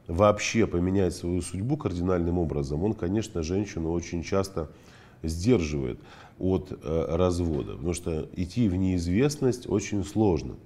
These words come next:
Поэтому, прежде чем принимать решение разводиться, у вас должен быть чёткий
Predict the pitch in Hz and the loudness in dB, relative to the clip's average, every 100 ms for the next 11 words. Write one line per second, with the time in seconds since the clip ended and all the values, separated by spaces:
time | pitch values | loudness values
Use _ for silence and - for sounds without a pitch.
0 | - - - - - - 90 113 139 127 | -20 -20 -20 -20 -10 2 4 6 6 8
1 | 123 110 113 113 104 - 107 101 104 117 | 6 8 6 6 2 0 2 2 4 4
2 | 110 92 92 - 107 90 87 85 87 87 | 4 2 -2 0 2 2 2 2 0 0
3 | 92 151 156 95 73 - - 82 107 98 | 0 -2 -2 -2 -4 -10 -6 2 2 4
4 | 113 104 104 98 95 - 110 123 - 127 | 4 4 2 0 0 0 0 0 0 -2
5 | 120 | -2